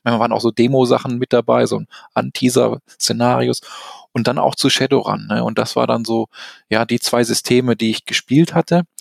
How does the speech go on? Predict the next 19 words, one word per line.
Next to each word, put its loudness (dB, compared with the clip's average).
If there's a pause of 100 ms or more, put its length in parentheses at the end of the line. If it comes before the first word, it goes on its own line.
(360)
Und 2
später 2
natürlich 2
mit, -2
durch -2
den -2
Film, 2 (220)
ja, 0
mit -18
Blade -2
Runner 0
eindeutig, -6
ne? -8
Das -6
war -2
so -6 (920)
die -8
prägenden 2
Ereignisse 0